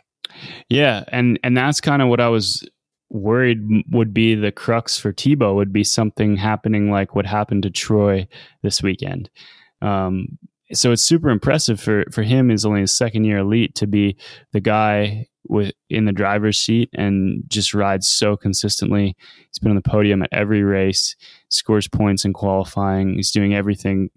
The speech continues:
perfectly to tr-, win this overall. And yeah, he's coming in with a really healthy lead to the last two races. So, man, super impressive to see him just have that composure. And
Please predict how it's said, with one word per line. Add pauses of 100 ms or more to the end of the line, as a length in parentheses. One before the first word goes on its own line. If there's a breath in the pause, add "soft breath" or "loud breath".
(100)
perfectly
to
tr-,
win
this
overall.
And (760 loud breath)
yeah,
he's
coming
in
with
a
really
healthy
lead
to
the
last
two
races.
So, (640 loud breath)
man,
super
impressive
to
see
him
just
have
that
composure.
And